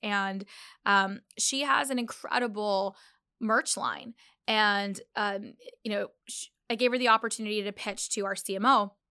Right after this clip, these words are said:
and to get the contract for boxes and for merch and to, like, other things that we need to utilize for new clients and onboarding and whatever.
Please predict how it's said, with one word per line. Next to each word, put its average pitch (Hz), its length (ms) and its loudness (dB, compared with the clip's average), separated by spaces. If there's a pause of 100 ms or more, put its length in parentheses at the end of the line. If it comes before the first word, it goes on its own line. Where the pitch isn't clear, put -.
(680)
and 208 460 -2 (100)
to 196 520 -2 (280)
get 214 120 0
the 226 60 -4
contract 202 720 4
for 196 320 -2
boxes 262 640 2
and 190 180 -8
for 196 200 -8
merch 247 400 0
and 208 80 -4
to, 214 100 -4
like, 202 140 -4
other 214 200 0
things 202 360 -6
that 185 440 -2
we 196 300 -10
need 190 120 -8
to 190 100 -8
utilize 190 480 -2
for 196 260 -4 (320)
new 196 140 -6
clients 247 500 -2
and 202 80 -10
onboarding 196 440 -4
and 190 100 -12
whatever. 165 340 -6